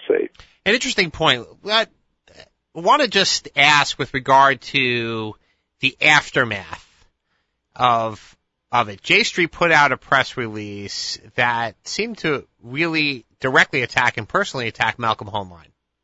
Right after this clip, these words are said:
Speaker 2: Instead of kinda, instead of just really, I guess, talking about the President's Conference in general, they went to Malcolm.
Speaker 1: I, look, I think, look, I,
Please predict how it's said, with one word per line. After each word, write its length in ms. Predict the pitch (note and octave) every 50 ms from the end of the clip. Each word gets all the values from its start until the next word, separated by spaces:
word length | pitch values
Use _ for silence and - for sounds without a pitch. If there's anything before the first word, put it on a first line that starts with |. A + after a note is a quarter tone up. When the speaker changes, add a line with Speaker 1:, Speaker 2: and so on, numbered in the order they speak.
| _ _ _ _ _ _ _ _ _
Speaker 2:
Instead 400 | C3+ C3+ - - - F#3+ G3 F#3+
of 80 | F3
kinda, 360 | - - F3 E3+ D#3+ D#3 D3+ - - C#3
instead 320 | D3+ C#3 - - G3+ G3+
of 80 | F#3+ D#3+
just 420 | - - F3+ D#3+ - - - - _ _ _ _
really, 560 | C3 D3 D3+ D3+ C#3+ C#3 C#3 C3+ C3+ B2+ -
I 120 | - A#2+ B2
guess, 180 | B2 B2+ -
talking 440 | - - D3+ D3+ D3 - D3 C#3+ C3+
about 360 | B2+ B2 B2+ B2+ B2+ B2 -
the 220 | - A#2+ A2+ A2 - _ _ _ _ _ _
President's 400 | _ - D#3+ D#3+ C3 D3+ C#3+ B2+
Conference 300 | - - C#3+ C3 A2+ A2
in 80 | C3+ C3+
general, 580 | C3+ G3+ A#3+ A#3+ F#3 D#3 C#3 C3+ C3+ C#3 A#2 B2
they 200 | A#2+ C3 B2+ C3
went 580 | B2+ D3 D3 D3 D3 C#3+ - - - - - _ _ _
to 100 | - D3+
Malcolm. 420 | C3 B2+ A2 G2+ - F#2+ - - _ _ _ _ _ - B2
Speaker 1:
I, 100 | B2+ C#3 C#3
look, 160 | D#3 D#3+ - - -
I 340 | D3+ - G3+ - A2+ G#2+ - -
think, 200 | - D3+ C#3+ - -
look, 260 | C#3 C3+ A2+ - - -
I, 280 | A2 G#2+ A2 A2 G2+